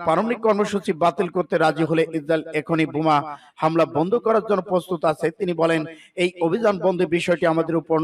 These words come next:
নয়, বরং ইরানের উপর নির্ভর করছে। আমরা চাইলে এখনই শেষ করতে পারি। সেক্ষেত্রে যদি একটি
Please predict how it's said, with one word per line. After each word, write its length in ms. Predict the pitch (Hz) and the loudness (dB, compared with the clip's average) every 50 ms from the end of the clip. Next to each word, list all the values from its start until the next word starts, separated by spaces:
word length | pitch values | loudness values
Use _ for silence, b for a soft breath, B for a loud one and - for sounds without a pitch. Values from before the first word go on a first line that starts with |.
| 165 | 2
নয়, 180 | 156 175 240 262 208 233 262 B B _ - | 2 2 2 0 -2 -6 -12 B B _ 2
বরং 200 | 185 190 190 190 185 190 180 | 4 4 4 4 2 0 2
ইরানের 320 | 185 175 175 175 175 175 170 170 170 | 2 2 4 2 2 0 0 -2 -2
উপর 160 | 147 160 170 160 156 | 0 0 0 2 2
নির্ভর 300 | 170 170 135 113 156 156 143 | 2 0 2 2 2 2 2
করছে। 360 | 147 156 147 135 - - 156 131 - B B B B B - | 0 -2 -2 -2 -2 -2 -2 -2 -2 B B B B B -2
আমরা 220 | 151 156 175 220 233 | -2 0 2 0 2
চাইলে 240 | - 240 220 220 220 214 220 226 - _ _ _ _ - | 2 2 2 2 2 0 -4 -14 -16 _ _ _ _ -2
এখনই 400 | 175 175 - - 190 180 175 170 - - | -2 -2 0 0 -2 0 0 -2 -2 -2
শেষ 120 | 170 160 - - | -2 -2 -2 -2
করতে 220 | 180 160 143 - 160 - - | -2 -2 0 -2 -4 -2 0
পারি। 180 | 156 151 135 107 - - _ _ _ _ _ _ - | 0 -2 -2 -4 -8 -16 _ _ _ _ _ _ -6
সেক্ষেত্রে 460 | - - 190 180 - 262 262 - 262 254 190 185 | -2 -2 0 0 0 -2 0 0 -2 -2 0 2
যদি 200 | 220 214 214 214 214 220 214 214 - _ _ - 185 | 2 2 2 0 -2 -4 -8 -14 -20 _ _ -4 -4
একটি 180 | 175 - 185 | -2 -2 -4